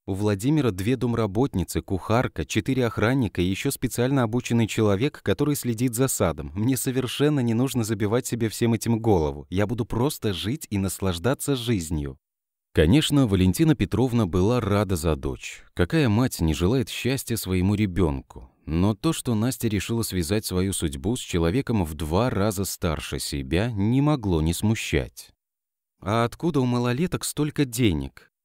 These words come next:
язвительно спрашивала девушка. "Если только они родились в семьях каких-нибудь миллионеров. А так, да и не только в этом дело.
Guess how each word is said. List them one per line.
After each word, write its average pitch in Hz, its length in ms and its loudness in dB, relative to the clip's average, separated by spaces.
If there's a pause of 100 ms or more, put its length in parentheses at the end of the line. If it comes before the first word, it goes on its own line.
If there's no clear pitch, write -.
язвительно 90 800 -2
спрашивала 82 680 -2
девушка. 76 680 -4 (160)
"Если 135 380 -2
только 151 320 0
они 143 160 4
родились 131 420 0
в - 80 -14
семьях 127 400 0
каких-нибудь 123 600 -2
миллионеров. 113 960 0
А 76 200 -6
так, - 600 -4
да 87 200 -4
и 120 80 2
не 131 140 2
только 175 300 -2
в 156 80 -2
этом 110 280 0
дело. 85 440 -2